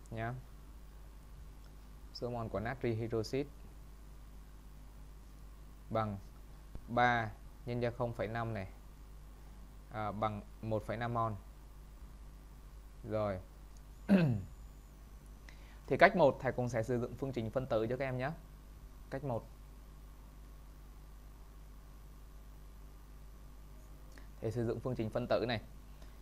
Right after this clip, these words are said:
Thì thầy sẽ có là nhôm nitrat tác dụng với natri hydroxit. Thì em sẽ thu được này, nhôm hydroxit kết tủa <clears throat> cộng với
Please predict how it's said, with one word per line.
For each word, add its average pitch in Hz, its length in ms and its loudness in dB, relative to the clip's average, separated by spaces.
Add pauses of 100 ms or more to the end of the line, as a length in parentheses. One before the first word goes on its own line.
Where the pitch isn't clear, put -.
(260)
Thì 110 80 4
thầy 110 140 4
sẽ 107 120 4
có 117 200 8
là 117 340 4
nhôm 123 440 2 (140)
nitrat 123 460 4 (3500)
tác 151 140 6
dụng 120 180 8
với 127 120 8
natri 143 420 2
hydroxit. 123 560 4 (2000)
Thì 120 80 2
em 120 80 2
sẽ 113 140 2
thu 123 200 4
được 110 240 6
này, 101 160 0 (680)
nhôm 123 280 6
hydroxit 120 520 4
kết 143 180 2
tủa 104 300 6 (520)
<clears throat> - 1900 10
cộng 107 200 2
với 117 280 8